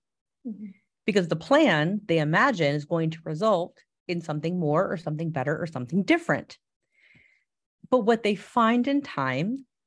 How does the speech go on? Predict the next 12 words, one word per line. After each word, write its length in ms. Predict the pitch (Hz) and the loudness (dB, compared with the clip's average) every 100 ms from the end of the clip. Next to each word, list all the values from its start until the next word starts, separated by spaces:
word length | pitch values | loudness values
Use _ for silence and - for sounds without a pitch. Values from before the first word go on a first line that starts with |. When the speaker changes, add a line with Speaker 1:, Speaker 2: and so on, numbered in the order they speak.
| _ _ | _ _
Speaker 2:
is 140 | 208 196 | -8 -4
that 160 | 190 | -4
the 80 | 190 | -4
plan 580 | 160 - 214 190 156 170 | -6 -2 0 2 2 0
does 220 | 170 165 | -4 -4
not 240 | 170 156 - | 0 0 0
always 320 | 147 156 160 | -2 -2 -6
create 600 | - 160 135 139 - - _ _ _ _ _ _ | -6 -4 -2 -2 -4 -14 _ _ _ _ _ _
permanence 600 | - 254 262 226 160 160 | -8 -2 2 2 2 0
for 160 | - 139 | -6 -6
them. 380 | 117 71 - 160 _ _ _ _ _ _ - | -6 -8 -10 -14 _ _ _ _ _ _ -2
And 400 | 185 175 170 160 | 0 2 0 -2